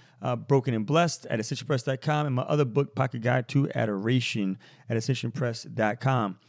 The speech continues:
All right, final question comes in from Amanda. Amanda writes this. "Hey, Father Josh, I've been so happy to see you saying Mass to the Ascension Facebook page lately.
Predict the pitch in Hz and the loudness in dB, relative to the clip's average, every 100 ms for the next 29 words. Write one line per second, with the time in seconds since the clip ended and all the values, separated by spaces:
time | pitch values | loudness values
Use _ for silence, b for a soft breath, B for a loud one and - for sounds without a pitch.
0 | B B B B 139 117 - 180 170 175 | B B B B 2 4 4 4 6 6
1 | 156 135 127 156 143 151 139 139 135 - | 6 4 4 4 6 4 4 4 4 4
2 | 123 127 143 151 127 104 85 - 113 127 | 4 6 6 4 4 2 -2 -6 -2 0
3 | 127 113 113 113 117 - - - - 113 | 0 0 0 0 0 -4 -8 -8 -10 -4
4 | 113 120 95 - - - _ _ _ _ | 4 4 4 -4 -8 -12 _ _ _ _
5 | _ _ _ 151 156 135 127 117 127 127 | _ _ _ 10 10 10 8 8 8 6
6 | 120 123 117 117 - 165 151 147 - 127 | 6 2 4 2 4 8 8 8 4 2
7 | - 139 127 117 - 127 120 120 120 120 | 2 4 6 4 4 4 4 4 4 2
8 | 113 110 - 127 131 123 120 - 117 113 | 0 0 2 2 2 2 2 2 2 4
9 | 110 110 107 110 117 107 | 4 2 0 0 -4 -8